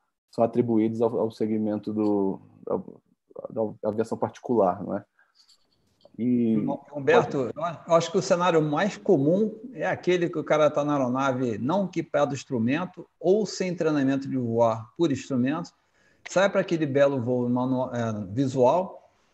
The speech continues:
Speaker 2: acaba se deparando com a piora das condições meteorológicas e aí insiste no voo e aí aquela histó-, o resultado final a gente já conhece, né? Perde as referências,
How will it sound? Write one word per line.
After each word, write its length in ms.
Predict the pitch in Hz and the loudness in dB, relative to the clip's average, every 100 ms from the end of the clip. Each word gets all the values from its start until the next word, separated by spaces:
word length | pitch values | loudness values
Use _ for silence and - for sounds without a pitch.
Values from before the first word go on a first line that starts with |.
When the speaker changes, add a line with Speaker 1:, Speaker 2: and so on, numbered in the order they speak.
| _ _ _ | _ _ _
Speaker 2:
acaba 640 | - 160 - 185 196 180 180 | -4 -2 2 4 4 6 4
se 720 | - 170 170 160 147 139 120 - - | 4 0 2 2 0 -2 -6 -12 -6
deparando 600 | 156 156 151 151 151 147 | -4 0 2 2 0 -2
com 200 | 147 143 | -4 -2
a 400 | 135 123 107 117 - - | -2 -4 -8 -12 -16 -2
piora 360 | 165 160 170 | 4 6 6
das 180 | 156 139 | 2 -2
condições 460 | - 151 - 147 131 | -2 -2 -2 -2 0
meteorológicas 1040 | 135 135 156 151 147 170 175 185 170 - | 0 -2 0 0 2 2 0 -6 -8 -8
e 100 | 185 | -2
aí 400 | 170 156 185 190 | 0 0 -2 -2
insiste 440 | 175 - 180 170 170 | -4 -2 -4 -2 -4
no 140 | 156 | -2
voo 440 | 131 165 180 180 | 0 0 0 -2
e 180 | 147 175 | -4 -2
aí 280 | 156 156 165 | -2 -2 -2
aquela 280 | 160 160 143 | -2 -2 -4
histó-, 320 | 113 147 135 | -6 -4 -2
o 80 | 139 | 2
resultado 500 | 143 139 - 147 147 | 2 2 2 0 0
final 240 | - 135 | -2 -2
a 40 | 147 | -2
gente 160 | 151 | -4
já 120 | 156 156 | -2 -2
conhece, 480 | 160 120 98 - | -2 -2 -4 -6
né? 180 | 120 131 - _ | -6 -6 -10 _
Perde 240 | 160 151 143 | 0 2 4
as 60 | |
referências, 760 | 131 123 139 151 185 - 185 - | 0 0 0 0 -2 -4 -8 -10